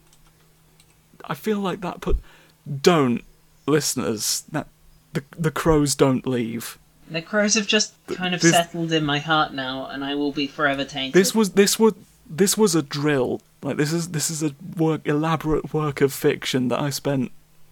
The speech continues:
Speaker 1: a whole minute preparing.
Speaker 2: To, to
Speaker 1: Do not expect the crows to leave in real life.
Speaker 2: Yeah,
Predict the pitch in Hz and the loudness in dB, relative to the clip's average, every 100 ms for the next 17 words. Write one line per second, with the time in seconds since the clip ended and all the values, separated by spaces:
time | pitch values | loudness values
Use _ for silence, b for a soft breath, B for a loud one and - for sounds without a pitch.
0 | - 135 - - 175 151 139 120 _ _ | -4 -4 -4 -2 0 2 -2 -6 _ _
1 | _ 160 156 156 147 135 - _ - 135 | _ 0 2 4 2 0 -4 _ -8 -2
2 | 139 131 120 95 110 - b b b b | 0 0 0 0 -4 -8 b b b b
3 | _ _ - 175 170 _ - - 180 - | _ _ -10 -8 -8 _ -16 -14 -14 -18
4 | _ - 165 160 156 156 147 - 156 - | _ 0 2 2 2 0 0 0 0 0
5 | 147 - 143 135 - 127 127 123 127 135 | -2 0 0 0 0 0 2 0 0 -2
6 | 120 117 113 160 147 139 | -4 -4 -4 -4 -2 -4